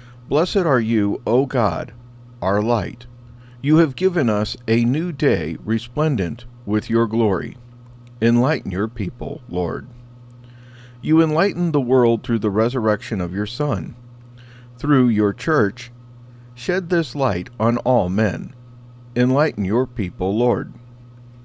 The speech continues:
You gave the disciples of your only begotten Son the Spirit's gift of understanding.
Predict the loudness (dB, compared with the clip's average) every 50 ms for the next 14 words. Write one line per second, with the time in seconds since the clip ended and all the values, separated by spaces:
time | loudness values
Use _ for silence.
0 | -20 -20 -20 -20 -20 -20 -20 -14 -8 -6 -4 -4 -2 0 2 2 2 2 2 0
1 | -2 -2 -2 -2 0 0 0 0 0 -2 -4 -4 -4 -4 -4 -6 -8 -10 -16 -20
2 | -20 -20 -20 -20 -20 -20 -20 -8 -2 0 0 0 2 0 2 2 0 0 0 -2
3 | -2 -2 -4 -6 -6 -6 -2 2 2 2 2 0 -2 -4 -4 -4 -2 -2 -2 -2
4 | -2 -4 -6 -8 -10 -12 -18 -20 -20 -10 -8 -6 -6 -6 -10 -8 -4 0 0 2
5 | 0 0 -4 -10 -14 -4 0 2 2 2 0 -2 -2 -4 -2 0 0 0 0 0
6 | -2 -4 -6 -4 -2 -2 -2 -2 -4 -8 -12 -14